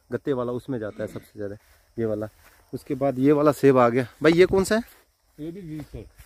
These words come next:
Speaker 1: ये भी डिलीशियस भाई, देख लो अभी कच्चे हैं यार, अभी पक्के नहीं है, देख लो।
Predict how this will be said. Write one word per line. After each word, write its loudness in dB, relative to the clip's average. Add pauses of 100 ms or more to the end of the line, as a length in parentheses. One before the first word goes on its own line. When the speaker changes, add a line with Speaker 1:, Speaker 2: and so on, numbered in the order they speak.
(120)
Speaker 1:
ये 8
भी 4
डिलीशियस -2
भाई, -2
देख -4
लो -2
अभी -2
कच्चे -2
हैं -2
यार, -2
अभी -4
पक्के -6
नहीं -6
है, -12 (240)
देख -6
लो। -12